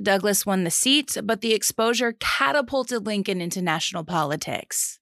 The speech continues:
With this newly enhanced political profile, in eighteen sixty, political operatives in Illinois organized a campaign to support Lincoln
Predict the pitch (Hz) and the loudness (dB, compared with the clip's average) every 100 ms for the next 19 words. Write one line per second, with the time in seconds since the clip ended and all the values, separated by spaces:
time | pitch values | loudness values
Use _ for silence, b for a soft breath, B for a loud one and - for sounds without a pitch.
0 | _ _ - 247 269 254 - 240 277 285 | _ _ -8 -4 2 2 4 4 2 2
1 | 294 - 254 220 220 240 - - 220 214 | 2 4 2 4 4 4 0 2 2 4
2 | 214 208 196 214 214 - 254 247 262 262 | 4 2 0 2 2 2 2 4 4 2
3 | 233 226 240 254 269 254 - 226 - 254 | 2 4 4 4 2 2 2 0 0 0
4 | 254 - 233 247 254 262 202 208 226 226 | 0 0 0 0 2 2 4 2 2 2
5 | 226 220 - 196 190 - 190 185 180 202 | 4 2 0 -2 0 -2 -2 0 2 2
6 | 254 262 262 254 262 294 302 285 311 285 | 4 4 2 2 2 4 2 2 -2 0
7 | 294 269 220 208 202 208 - 202 - 233 | 0 2 2 2 0 -2 0 -2 -2 2
8 | 262 294 214 196 190 196 196 | 2 2 -2 -2 -2 0 -2